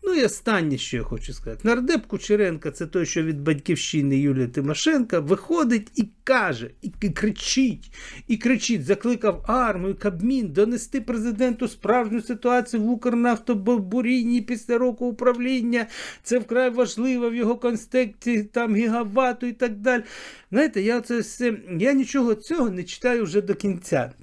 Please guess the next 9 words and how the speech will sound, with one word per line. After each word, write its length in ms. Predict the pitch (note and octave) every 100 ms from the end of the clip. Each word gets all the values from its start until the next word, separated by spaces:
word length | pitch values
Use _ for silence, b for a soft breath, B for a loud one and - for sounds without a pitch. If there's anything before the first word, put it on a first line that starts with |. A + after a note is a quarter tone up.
| - - _ - -
Можливо, 460 | A3+ E3 G#3 B3+ G#3+
там 320 | F#3+ F3+ C#3
бувають 460 | C3+ C3 F#3+ E3+
слушні 520 | - C#3+ C#3 C#3+ C3+ C3+ - -
поради. 420 | - A2 G2+ F#2 - B B B D3+
Можливо, 360 | D3+ A#3 B3+
там 240 | A#3+ G3+ D#3
бувають 440 | D#3 G3+ G#3+ -
слушні 600 | - C#3 G3 - F3+